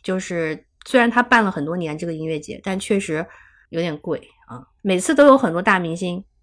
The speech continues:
可是他的单日票就一百五十刀，而且他还有杂七杂八的手续费啊，就是咱们就是说这个买下来是两百，然后他那个手环呢，不是发一个手环吗？那个手环就是如果你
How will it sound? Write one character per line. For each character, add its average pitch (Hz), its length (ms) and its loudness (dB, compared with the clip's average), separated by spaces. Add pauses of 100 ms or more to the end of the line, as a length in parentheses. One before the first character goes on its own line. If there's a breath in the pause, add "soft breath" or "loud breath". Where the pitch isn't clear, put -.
可 180 160 -4
是 240 180 2
他 226 300 2
的 196 200 0
单 226 320 0
日 220 200 -2
票 190 380 -2
就 160 420 -4
一 196 100 -4
百 175 180 0
五 160 140 -4
十 - 140 -12
刀， - 400 -8
而 180 160 -2
且 185 200 -4
他 185 220 0
还 175 140 -2
有 147 340 -6 (240 soft breath)
杂 180 180 0
七 277 220 -2
杂 262 180 6
八 254 160 6
的 330 80 2
手 - 240 -2
续 285 200 2
费 285 220 4 (100)
啊， 170 260 2
就 262 180 2
是 254 140 6
咱 202 180 0
们 226 80 0
就 262 140 8
是 247 60 6
说 247 260 4
这 254 100 -2
个 247 80 4
买 190 300 0
下 226 160 4
来 185 160 4
是 208 80 0
两 160 280 -2
百， 156 140 -2 (720 soft breath)
然 202 160 6
后 285 80 6
他 285 140 2
那 285 100 4
个 277 100 6
手 175 220 -2
环 151 320 -2
呢， 208 260 0 (380 soft breath)
不 208 80 -2
是 220 60 2
发 214 260 6
一 220 40 4
个 226 60 4
手 214 200 -2
环 151 260 -6
吗？ 170 220 -4
那 220 80 -2
个 240 100 4
手 165 160 -2
环 170 240 -2
就 220 100 0
是 214 100 0
如 185 120 -2
果 214 100 2
你 208 140 0